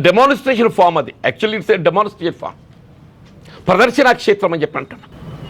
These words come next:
ఇవాళ ఇంకా మెరుగైనటువంటి ఒక సాంకేతిక పరిజ్ఞానాన్ని రైతాంగానికి అందింపజేయాలని ఏదైతే కేంద్ర ప్రభుత్వ పరిధిలో ఇది, ఈ శ్రీ-, ఈ కేంద్ర ప్రభుత్వ పరిధిలో ఈ కృషి విజ్ఞాన కేంద్రాలు ఏర్పాటు చేయాలని తలస్తున్నాయో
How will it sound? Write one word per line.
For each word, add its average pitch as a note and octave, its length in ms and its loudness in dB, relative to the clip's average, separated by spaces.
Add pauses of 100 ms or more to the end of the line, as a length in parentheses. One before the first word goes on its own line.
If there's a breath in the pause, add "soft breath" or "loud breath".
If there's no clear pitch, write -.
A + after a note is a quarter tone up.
(160)
ఇవాళ A#3+ 160 4 (100)
ఇంకా C4+ 160 2 (100)
మెరుగైనటువంటి B3 680 4
ఒక A#3+ 160 2
సాంకేతిక A3 520 0
పరిజ్ఞానాన్ని G3+ 640 0
రైతాంగానికి F3 520 -4
అందింపజేయాలని D3 580 -2
ఏదైతే C#3+ 260 0 (560 loud breath)
కేంద్ర C4+ 380 4
ప్రభుత్వ B3 320 4
పరిధిలో E3+ 280 0
ఇది, A2+ 80 -12 (100)
ఈ - 20 -4 (100)
శ్రీ-, G2+ 180 -8 (160)
ఈ C#3 40 -4 (240)
కేంద్ర A#3 200 4
ప్రభుత్వ G3 220 0
పరిధిలో E3+ 300 2 (420 loud breath)
ఈ E3 140 2
కృషి A3+ 260 0
విజ్ఞాన G3+ 380 0
కేంద్రాలు F#3 360 2
ఏర్పాటు F3 300 -2
చేయాలని E3 220 -2
తలస్తున్నాయో D3 440 0